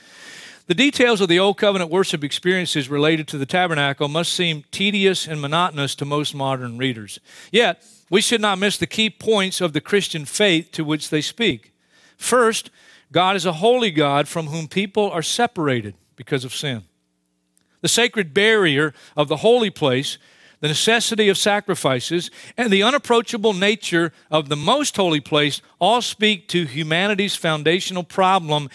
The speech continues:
in relation to God. Yet, God's initiative in the construction of the tabernacle whispers his desire for more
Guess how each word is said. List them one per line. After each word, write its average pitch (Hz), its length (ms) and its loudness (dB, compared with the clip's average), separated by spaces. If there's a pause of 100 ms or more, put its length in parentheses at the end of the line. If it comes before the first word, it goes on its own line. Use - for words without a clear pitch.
(120)
in 151 160 -4
relation 147 480 -2
to 135 80 -4
God. 127 400 0 (560)
Yet, 151 580 0 (1700)
God's 156 360 2
initiative 151 880 0 (260)
in 156 160 -2
the 147 80 -4
construction 175 760 -4
of 160 100 -4
the 143 80 -2
tabernacle 135 800 -2 (520)
whispers 190 640 -2
his 139 180 -4
desire 139 720 -2
for 135 300 -8
more 131 480 -4